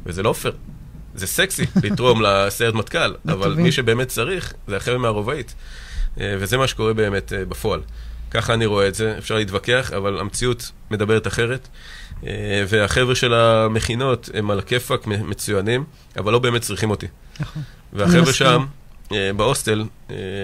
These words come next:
Speaker 1: וזה היה הבחירה למה הקמתי, כי אם אני לא אהיה שם, זו לפחות התחושה שאני איתה קם בבוקר, אה, פשוט אף אחד לא יהיה שם.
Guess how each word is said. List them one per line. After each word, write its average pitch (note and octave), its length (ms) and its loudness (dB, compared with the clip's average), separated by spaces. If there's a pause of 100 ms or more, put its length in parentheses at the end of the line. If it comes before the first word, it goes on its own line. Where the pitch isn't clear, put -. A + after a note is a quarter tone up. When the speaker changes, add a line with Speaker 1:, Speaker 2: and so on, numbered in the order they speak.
Speaker 1:
וזה G2 200 -4
היה A2+ 100 4
הבחירה A2+ 440 2
למה A2 260 2
הקמתי, A2 480 -4 (600)
כי A2+ 100 -2
אם A2+ 80 2
אני A#2+ 140 2
לא A#2+ 80 4
אהיה A#2+ 160 2
שם, G#2+ 240 0 (320)
זו G#2+ 60 -8
לפחות A2 320 -6
התחושה A2 360 -2
שאני G#2+ 240 0
איתה G#2+ 240 2
קם A2+ 180 0
בבוקר, G#2 380 -2 (760)
אה, G#2 200 -4
פשוט A2 200 -6
אף G#2+ 120 -2
אחד A2 100 -2
לא G#2 60 -2
יהיה A2 100 0
שם. F#2+ 100 -4